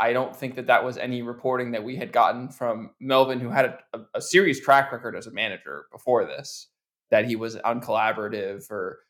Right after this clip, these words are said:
unwilling to, to, to, to work with front offices. So, um, I, I also think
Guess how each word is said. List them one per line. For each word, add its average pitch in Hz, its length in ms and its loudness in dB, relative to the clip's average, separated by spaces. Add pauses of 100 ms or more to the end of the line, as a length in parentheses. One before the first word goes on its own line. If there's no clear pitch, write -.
(160)
unwilling 113 540 0
to, 107 440 -14
to, 110 180 -14
to, 117 240 -10
to 120 140 -14
work 104 340 -4
with 113 120 -18
front 110 160 -2
offices. 98 580 -10
So, 104 500 0 (440)
um, 98 600 -4 (340)
I, - 220 2
I 139 160 6
also 147 320 8
think 127 460 -4